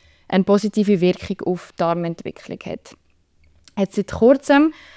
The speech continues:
kann man aber einzelne H M O industriell herstellen. Und darum sieht man es auch immer mehr in den Folgemilchen. Und darum setzen wir es auch bei den Bimbosan-Folgemilchen ein. Das heisst, H M Os unterstützen zum einen die Darmentwicklung.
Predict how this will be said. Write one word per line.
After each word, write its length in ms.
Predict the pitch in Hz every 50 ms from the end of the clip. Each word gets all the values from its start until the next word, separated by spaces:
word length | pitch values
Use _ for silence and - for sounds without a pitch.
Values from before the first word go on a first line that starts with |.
| - _
kann 220 | - - 202 202
man 100 | 202 196
aber 220 | - 185 180 - - -
einzelne 540 | - 185 202 226 254 - - 262 254 254 220
H 220 | 226 226 226 226
M 120 | 226 226 226
O 120 | 226 220
industriell 600 | 220 214 214 196 202 - - 190 185 180 180 170 175
herstellen. 680 | 180 202 - - - - - 330 330 320 339 359 370 - _ _ - - - - _
Und 240 | - 208 208 190 220
darum 220 | 233 226 233 - - -
sieht 220 | - 208 202 -
man 60 | 214
es 100 | 202 -
auch 140 | 196 180 -
immer 240 | 196 202 226 226 214
mehr 320 | 202 196 196 190 190 185 180
in 80 | 175
den 100 | - 185 170
Folgemilchen. 800 | - 175 170 180 190 - 208 220 233 240 254 240 - 269 262 214
Und 140 | 190 185
darum 120 | 196 190 185
setzen 360 | - 185 170 - 196 180 180
wir 140 | 175 180 185
es 100 | - -
auch 240 | - 165 165 165 165
bei 340 | - 180 165 165 165 160 -
den 160 | - - 165 -
Bimbosan-Folgemilchen 1200 | 170 180 190 185 190 - 185 170 175 165 - 165 165 170 170 - 165 165 165 160 165 - - -
ein. 240 | - - 147 156 156 - - - _ - - - -
Das 100 | - -
heisst, 220 | 196 185 180 - 185
H 160 | 185 190 196
M 100 | 208 208
Os 160 | 196 196 -
unterstützen 800 | - - 185 180 - 190 - - - 185 180 - - - 170 165
zum 160 | - 185 165
einen 300 | - - 156 160 170 170
die 40 | -
Darmentwicklung. 840 | - 202 247 285 302 294 269 - 262 269 254 - - - 254 262